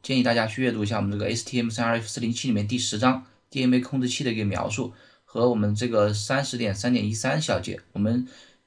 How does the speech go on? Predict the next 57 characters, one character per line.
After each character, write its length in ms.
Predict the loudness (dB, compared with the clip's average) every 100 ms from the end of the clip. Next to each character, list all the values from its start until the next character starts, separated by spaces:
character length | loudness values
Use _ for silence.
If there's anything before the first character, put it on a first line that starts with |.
| -20 _ _ _ _ _ -12
这 120 | -6
个 120 | -4
使 160 | -2 -2
用 100 | 0
D 140 | 0
M 120 | 0 0
A 180 | -2 -2
进 160 | 2
行 80 | 2
数 160 | 2 -4
据 140 | 0
的 100 | 2
连 160 | 2 0
续 100 | -2
通 200 | 0 0
信， 260 | 0 -4 -10
就 120 | -14
是 160 | -10 -6
在 120 | -2
我 60 | -2
们 80 | -2
这 80 |
个 80 | -4
窗 240 | -4 -2 -2
口 240 | -4 -10 _
这 100 | -8
个 80 | -2
章 160 | 0
节 120 | 0 0
里 80 |
面 120 | -2 -6
的 140 | -8 -10
内 100 | -6
容， 200 | -6 -8 -16 -20 -20 -20 -20 _ _
并 160 | -4 -2
且 160 | 0
呢， 240 | 0 0 -2 _ _ -18 -8
参 260 | -2 0
考 240 | 2 0 0
和 180 | -4
使 200 | -4 -2
用 80 | 0
我 40 | 0
们 80 |
这 80 | 0
个 140 | 0 -2
C 140 | -2
M 160 | -2 -2
S 200 | -2 0
S 240 | 0 -2 -12 -20 _ _
窗 180 | -6 -4
口 80 |
库 160 | -2 -2
里 60 | 0
面 100 | 0
使 140 | -2
用 160 | -2